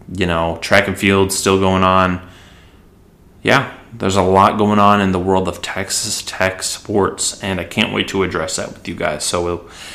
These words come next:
that being said, hope you all have a great rest of your week. You know, start off the Monday strong,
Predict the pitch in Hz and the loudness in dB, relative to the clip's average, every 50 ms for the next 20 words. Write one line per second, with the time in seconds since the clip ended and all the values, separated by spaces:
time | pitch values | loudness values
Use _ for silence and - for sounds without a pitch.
0 | - - - - - - - - 117 - - 120 113 107 104 - - 117 107 107 | -18 -18 -18 -20 -20 0 6 6 6 8 8 6 6 6 6 4 6 8 8 8
1 | 104 101 101 98 95 95 - - - - 101 95 - 110 98 92 92 95 90 92 | 10 8 8 6 2 -2 -6 -8 -2 0 0 0 2 4 6 6 8 8 6 6
2 | 95 95 92 87 90 87 85 - 90 90 90 90 - - 92 95 90 90 87 - | 4 2 2 2 0 -2 -2 -2 -2 0 0 0 -2 -4 -4 0 0 2 2 0
3 | - 78 73 85 85 92 87 82 78 80 90 101 107 110 107 101 - - - - | -2 -2 -4 -6 -4 -4 -4 -4 -2 -2 0 2 2 4 2 2 -2 -6 -8 -8
4 | - - - - - - - 90 87 87 85 85 85 82 - - - 98 95 90 | -8 -8 -10 -12 -14 -12 -10 -8 -6 -4 -4 -4 -4 -4 -4 -2 2 4 4 4
5 | - - 95 90 92 92 90 87 90 87 - - - - 95 92 92 92 92 92 | 4 2 2 2 2 4 4 4 2 2 0 -2 -2 2 4 4 6 6 6 6
6 | 90 90 90 90 92 - | 4 4 2 0 -2 -4